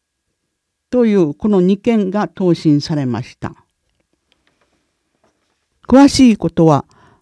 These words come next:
環境衛生課、環境衛生係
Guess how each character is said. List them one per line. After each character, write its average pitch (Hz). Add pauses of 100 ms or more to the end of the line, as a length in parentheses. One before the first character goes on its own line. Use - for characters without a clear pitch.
環 254
境 247
衛 214
生 185
課、 151 (220)
環 233
境 220
衛 208
生 196
係 156